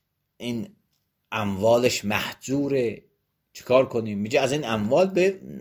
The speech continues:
واجب النفقه هاش هم پرداخت می‌شه. «و تعدی نفقة واجب النفقة علیه.»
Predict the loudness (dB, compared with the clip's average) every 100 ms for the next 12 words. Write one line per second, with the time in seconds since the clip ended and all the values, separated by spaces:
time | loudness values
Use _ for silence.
0 | -12 -4 -4 -4 -6 -6 -8 -10 -10 -8
1 | -2 0 0 0 -2 -2 2 2 0 -4
2 | -6 -8 -10 -20 -20 _ -2 -2 0 4
3 | 4 2 _ 2 6 6 2 -2 -20 _
4 | _ -2 -2 0 0 2 2 2 4 4
5 | 4 0 -2 0 0 -2 -6 -4 -2 0
6 | 0 0 -2 -8